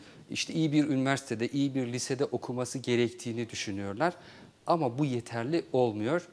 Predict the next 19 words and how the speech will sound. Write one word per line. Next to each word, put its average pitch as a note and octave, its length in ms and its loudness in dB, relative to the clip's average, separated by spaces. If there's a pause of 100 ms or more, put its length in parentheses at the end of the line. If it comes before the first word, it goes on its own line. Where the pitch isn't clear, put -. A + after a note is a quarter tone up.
Bunun F#3+ 280 4
farkına D#3 580 0
vardıklarında D3 840 -2
da A#2+ 60 -2
iş C3 200 -4
işten C3 340 -4
geçmiş - 360 -2
oluyor G2+ 240 -2
hocam. F#2+ 300 -8
Yani B2+ 260 2
kişilik D3+ 480 -2
yapıları A2 380 -2
oturmuş C3 560 -4
oluyor. C#3 340 0 (520)
Bazı C#3+ 300 8
şeyleri B2 360 -4
değiştiremiyoruz. A#2 920 0
Çünkü, C#3 360 -2 (500)
e, A2 40 0